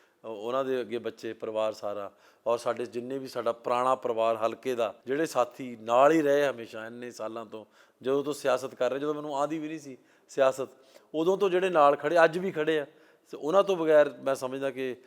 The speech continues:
ਕੋਈ ਵੀ ਜਿਹੜਾ ਮਿਸ਼ਨ ਹੈ ਉਹ ਸੰਭਵ ਨਹੀਂ ਹੈ। ਮੈਂ ਉਹਨਾਂ ਆਪਣੇ ਪੁਰਾਣੇ ਸਾਥੀਆਂ ਦਾ ਵੀ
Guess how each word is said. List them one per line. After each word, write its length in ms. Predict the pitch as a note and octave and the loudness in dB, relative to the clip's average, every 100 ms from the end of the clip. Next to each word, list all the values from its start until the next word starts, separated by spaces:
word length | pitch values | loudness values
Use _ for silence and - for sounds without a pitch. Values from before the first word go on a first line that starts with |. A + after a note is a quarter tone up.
| _ _ | _ _
ਕੋਈ 240 | C#3+ F3+ G3 | 2 2 2
ਵੀ 120 | F#3 | 0
ਜਿਹੜਾ 340 | D#3+ D#3 D3+ - - - | 4 4 2 -4 -20 -16
ਮਿਸ਼ਨ 400 | A2+ D3 E3 D3+ | -8 -4 0 -2
ਹੈ 80 | F#2+ _ _ - | -2 _ _ -4
ਉਹ 100 | E3+ | -2
ਸੰਭਵ 340 | F3+ D3 D#3 F3 | -2 -2 -2 -2
ਨਹੀਂ 180 | D3 C#3+ | -4 -10
ਹੈ। 80 | - - _ B2+ | -14 -20 _ -4
ਮੈਂ 100 | B2+ | 0
ਉਹਨਾਂ 160 | D3+ | 2
ਆਪਣੇ 220 | D3+ C3+ | 2 0
ਪੁਰਾਣੇ 460 | B2+ - C3 C3+ C#3 | -8 -4 0 2 0
ਸਾਥੀਆਂ 440 | C3 A#2 - A#2+ | 0 -2 -2 -6
ਦਾ 100 | A#2+ | -4
ਵੀ 220 | A2+ A2+ | -4 -6